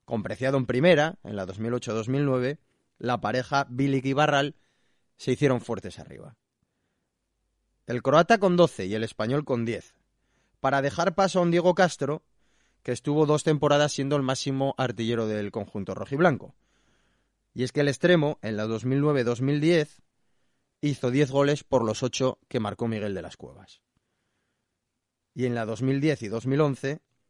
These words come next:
los mismos protagonistas fueron los máximos goleadores.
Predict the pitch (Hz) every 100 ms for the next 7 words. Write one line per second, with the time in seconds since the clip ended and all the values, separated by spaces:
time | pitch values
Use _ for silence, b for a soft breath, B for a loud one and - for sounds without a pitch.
0 | _ _ - 131 139 139 135 139 139 139
1 | 139 135 - 143 - 123 131 - _ _
2 | - 123 120 117 117 113 117 117 175 135
3 | 82